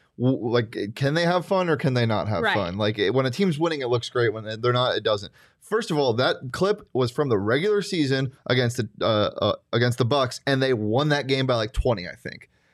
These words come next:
Speaker 1: Like, the, it, Big Sauce, Alan Williams, quote tweeted it and said that, and it's just like,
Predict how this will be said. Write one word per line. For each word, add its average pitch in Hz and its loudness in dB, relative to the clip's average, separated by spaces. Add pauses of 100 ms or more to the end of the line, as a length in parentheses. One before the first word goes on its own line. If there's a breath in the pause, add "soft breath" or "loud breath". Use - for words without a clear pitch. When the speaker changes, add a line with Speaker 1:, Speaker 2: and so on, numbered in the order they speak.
Speaker 1:
Like, 120 2
the, 127 0
it, 131 0
Big 156 -2
Sauce, 120 0
Alan 123 2
Williams, 120 0
quote - -4
tweeted 101 0
it 90 -2
and 107 -6
said 87 -2
that, 82 0
and 101 -4
it's 113 -8
just 127 -6
like, 113 0